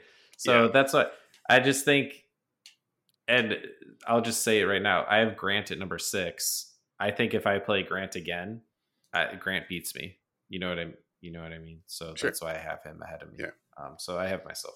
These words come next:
Speaker 1: at seven.
Speaker 2: I, I valued it a little differently. I, I see what you're saying, but I s-, I have Josh at seven.
Speaker 1: Mm.
Speaker 2: Um, because I think in terms,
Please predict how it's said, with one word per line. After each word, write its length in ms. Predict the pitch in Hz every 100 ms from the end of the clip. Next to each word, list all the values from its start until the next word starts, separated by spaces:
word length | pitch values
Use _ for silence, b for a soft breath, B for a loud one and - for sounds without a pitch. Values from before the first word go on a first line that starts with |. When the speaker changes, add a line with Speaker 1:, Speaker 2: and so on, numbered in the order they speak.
| -
Speaker 1:
at 80 |
seven. 320 | - 55 - 92 _ _ _ _ B B B B B -
Speaker 2:
I, 220 | 123 175 -
I 80 | 160
valued 380 | 127 156 185 175
it 140 | 156
a 60 | 143
little 180 | 127 110
differently. 460 | 101 - - 62 -
I, 180 | 117 123
I 180 | 127 123
see 360 | - - 170
what 240 | 165 139 135
you're 140 | 123
saying, 460 | - 120 104 101 95
but 280 | 104 90 - -
I 140 | 104
s-, 360 | 101 - - - _
I 140 | 98 113
have 340 | 117 107 92
Josh 380 | - 107 101 -
at 100 | -
seven. 440 | - 78 60 53 - _ _ b b b b b
Speaker 1:
Mm. 100 | 110
Speaker 2:
Um, 380 | 104 90 85 85 _ _ _ _ _ _ _ _ _ - - B B B
because 200 | 117 117
I 80 | 110
think 300 | - 143 143
in 180 | - 113
terms, 500 | 123 113 107 -